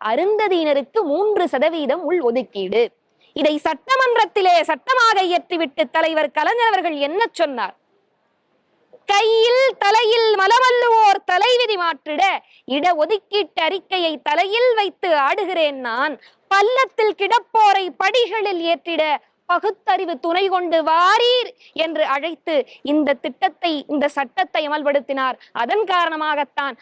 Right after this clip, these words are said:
அருந்ததியினருக்கு மூன்று சதவீதம் கல்வியிலும் வேலை வாய்ப்பிலும் இடஒதுக்கீடு கிடைத்து இன்றைக்கு உயர் பதவிகளில் எல்லோரும் இருக்கிறார்கள். எல்லோரும் இந்நாட்டு மன்னர்கள் என்ற சொல்லை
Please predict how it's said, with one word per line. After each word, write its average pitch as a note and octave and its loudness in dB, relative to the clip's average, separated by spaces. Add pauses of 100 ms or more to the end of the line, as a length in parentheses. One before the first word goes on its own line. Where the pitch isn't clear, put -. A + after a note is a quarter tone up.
(160)
அருந்ததியினருக்கு E4+ -2
மூன்று G4 0
சதவீதம் F#4 0
கல்வியிலும் F4+ -2
வேலை F4 2
வாய்ப்பிலும் E4 -2
இடஒதுக்கீடு E4 -2
கிடைத்து C#4 -4 (320)
இன்றைக்கு D4+ -2 (140)
உயர் F#4+ 2
பதவிகளில் F4 -2 (320)
எல்லோரும் G#4 2
இருக்கிறார்கள். D4 -2 (800)
எல்லோரும் A4 2
இந்நாட்டு A#4 0
மன்னர்கள் F#4+ -2 (520)
என்ற F4+ 0
சொல்லை G#4+ 0